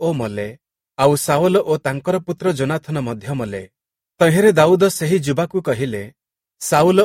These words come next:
ଓ ତାଙ୍କର ପୁତ୍ର ଯୋନାଥନ ମଲେ ବୋଲି ତୁମ୍ଭେ କିପରି ଜାଣିଲ?" ତହିଁରେ ସେହି ଯୁବା ତାଙ୍କୁ କହିଲା, ମୁଁ ଅଚାନକ ଗିଲବୋୟ ପର୍ବତରେ ଉପସ୍ଥିତ ହୁଅନ୍ତେ ସାଉଲ ଆପଣା ବର୍ଚ୍ଛା ଉପରେ ଆଉଜି ପଡ଼ିଅଛନ୍ତି।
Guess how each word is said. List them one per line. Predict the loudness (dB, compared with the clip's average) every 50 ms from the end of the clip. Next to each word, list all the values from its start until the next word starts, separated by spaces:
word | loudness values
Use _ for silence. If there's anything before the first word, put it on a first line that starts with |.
| 2 0
ଓ | -2 -2
ତାଙ୍କର | -2 -4 -4 -4 -4 -4 -4 -4
ପୁତ୍ର | -6 -8 -8 -4 -2 -2 -2
ଯୋନାଥନ | 0 -2 -2 -2 -2 -4 -4 -4 -2 -2 -2
ମଲେ | -2 -2 -2 -2 -2
ବୋଲି | -2 -2 -4 -4
ତୁମ୍ଭେ | -4 -6 -6 -6 -4 -6 -6
କିପରି | _ -8 -8 -4 -4 -4 -2
ଜାଣିଲ?" | -2 -2 -4 -4 -6 -8 -10 -12 -14 -18 _ _ _ _ _ _ _ _ -4
ତହିଁରେ | -2 0 0 0 0 0
ସେହି | -4 -4 -4 -4 -4
ଯୁବା | -2 -2 -2 -2 -2
ତାଙ୍କୁ | -2 -4 -4 -4 -6 -10 -8
କହିଲା, | -6 -6 -6 -6 -6 -8 -8 -10 -10 -14 _ _ _ _ _ _ -4
ମୁଁ | 0 2 4 4 4 2
ଅଚାନକ | -2 -4 -2 -2 -2 0 0 0 0 0 0
ଗିଲବୋୟ | 0 0 0 0 2 2 2 2 2 2
ପର୍ବତରେ | 0 -2 -2 0 0 0 -2 -2 -2 -2
ଉପସ୍ଥିତ | -2 -2 _ -4 -6 -6 -6 -10 -10 -6 -4
ହୁଅନ୍ତେ | -4 -4 -2 -2 -4 -4 -6 -6 -6 -6 -6 -8 -14 _ _ _ _ _ _ -8
ସାଉଲ | -2 2 2 4 4 4 4
ଆପଣା | 2 0 0 -2 -2 -2
ବର୍ଚ୍ଛା | -2 -4 -6 -6 -6 -4 -4
ଉପରେ | -4 -2 -2 -2 -2 0
ଆଉଜି | 0 -2 -2 -2 -4 -4 -6
ପଡ଼ିଅଛନ୍ତି। | -4 -4 -4 -4 -4 -6 -8 -10 -16 -18 -18 -16 -16 -16